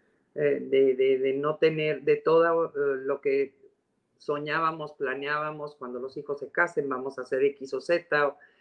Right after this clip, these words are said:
eh, y nos vamos a retirar a tal parte, y lo-, los, lo-, yo creo que los planes que hace uno siempre con su pareja, y de repente tener las manos vacías y no hay con quién compartir. Entonces empieza un proceso de duelo, mm, mm,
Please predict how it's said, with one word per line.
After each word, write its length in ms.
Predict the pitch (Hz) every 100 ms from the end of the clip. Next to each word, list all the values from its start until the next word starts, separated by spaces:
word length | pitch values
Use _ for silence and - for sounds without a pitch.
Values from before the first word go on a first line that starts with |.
| _ _ -
eh, 200 | 139 -
y 160 | 156
nos 140 | 156 143
vamos 240 | 147 139
a 40 | 131
retirar 360 | 131 135 131
a 60 | 127
tal 160 | 123 131
parte, 420 | 175 170 - 147
y 260 | 135 147
lo-, 160 | 160 196
los, 400 | 240 233 240 -
lo-, 360 | - 214 214 196 185 185
yo 140 | 226
creo 160 | 247 226
que 80 | 190
los 140 | 165
planes 360 | - 170 180 -
que 100 | 165
hace 160 | 165
uno 220 | 160 160
siempre 280 | 156 156 160
con 160 | 147 147
su 100 | 147
pareja, 460 | 143 147 - 143 - _ _ _ _ _ _ _ _ _ _ _ _
y 160 | 214 220
de 100 | 220
repente 720 | 226 254 277 277 285 311 - _ _ _ _ _
tener 280 | 190 175 180
las 180 | 185 180
manos 220 | 185 185
vacías 560 | 170 160 208 202 196 185
y 60 |
no 140 | 165 165
hay 220 | 170 165
con 220 | - 147
quién 220 | 151 180 160
compartir. 580 | 156 151 143 - 120 - _ _ _ _ _ -
Entonces 600 | 190 190 202 220 220 -
empieza 540 | 208 220 247 254 254
un 120 | 262 262
proceso 480 | 226 214 208 226
de 80 | 220
duelo, 480 | 190 202 208 190 170 160
mm, 260 | 165 160
mm, 360 | 156 143 160